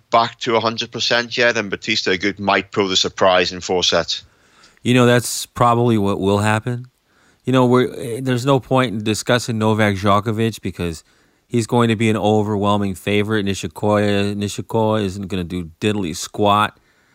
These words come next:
Speaker 2: Um, let me see. Who else was I looking at? Okay. You know what, though? This could get interesting.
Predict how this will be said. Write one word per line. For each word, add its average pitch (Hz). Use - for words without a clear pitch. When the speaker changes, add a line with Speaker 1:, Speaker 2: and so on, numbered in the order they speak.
Speaker 2:
Um, 110
let 110
me 113
see. 104
Who 113
else 107
was 104
I 98
looking 98
at? -
Okay. 120
You 139
know 240
what, 117
though? 78
This 220
could 262
get 208
interesting. 92